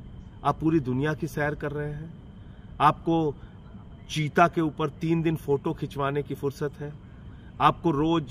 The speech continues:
रेलवे की झंडी दिखाने की फुर्सत है, आपको मणिपुर पर बोलने की फुर्सत नहीं, लेकिन ब्राजील के फुटबॉलर पे ट्वीट करने और बोलने की फुर्सत है, आपको क्रिकेट के खिलाड़ी की उंगली टूट जाए तो उस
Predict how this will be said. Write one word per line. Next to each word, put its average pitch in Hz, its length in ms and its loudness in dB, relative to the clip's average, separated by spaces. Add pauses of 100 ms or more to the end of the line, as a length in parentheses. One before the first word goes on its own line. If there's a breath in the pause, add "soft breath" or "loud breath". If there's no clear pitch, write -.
(180)
रेलवे 151 380 4
की 156 160 -4
झंडी 135 380 2
दिखाने 143 380 -2
की 143 120 -6
फुर्सत 135 460 -6
है, 147 200 -8 (580 loud breath)
आपको 165 580 4 (340 loud breath)
मणिपुर 151 840 2 (400)
पर 151 120 4
बोलने 151 440 2
की 160 120 -4
फुर्सत 151 480 -4
नहीं, 156 240 2
लेकिन 156 300 -2
ब्राजील 127 500 0
के 156 140 -4
फुटबॉलर 135 580 0
पे 156 220 -6
ट्वीट 147 340 -4
करने 151 280 -4
और 151 120 -2
बोलने 147 380 -2
की 143 120 -12
फुर्सत 143 440 -8
है, 175 80 -14 (640 loud breath)
आपको 165 300 4
क्रिकेट 165 440 0
के 180 140 4
खिलाड़ी 147 500 2
की 165 160 0
उंगली 147 260 2
टूट 160 280 0
जाए 156 200 0
तो 143 100 -4
उस 131 100 -4